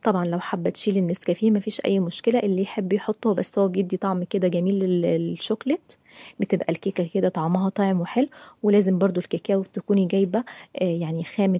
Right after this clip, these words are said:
كاكاو كويسة. أنا عندي بقى، آه، علبة بالشكل ده اللي هي بتاعة الصوصات أو بتاعة الكاتشب،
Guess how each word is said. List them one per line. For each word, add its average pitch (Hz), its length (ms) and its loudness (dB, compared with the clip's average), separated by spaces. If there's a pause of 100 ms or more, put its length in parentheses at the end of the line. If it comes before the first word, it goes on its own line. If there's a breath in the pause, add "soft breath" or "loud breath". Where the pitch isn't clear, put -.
(100)
كاكاو 185 320 0
كويسة. 185 560 0 (340 soft breath)
أنا 240 120 4
عندي 208 280 4
بقى، 185 580 0 (100)
آه، 170 420 -2 (200)
علبة 196 280 4
بالشكل 180 480 -2
ده 214 180 4 (320 loud breath)
اللي 185 160 2
هي 190 180 2
بتاعة 190 320 -2
الصوصات 208 520 -2
أو 202 140 2
بتاعة 185 300 -2
الكاتشب، 220 520 -2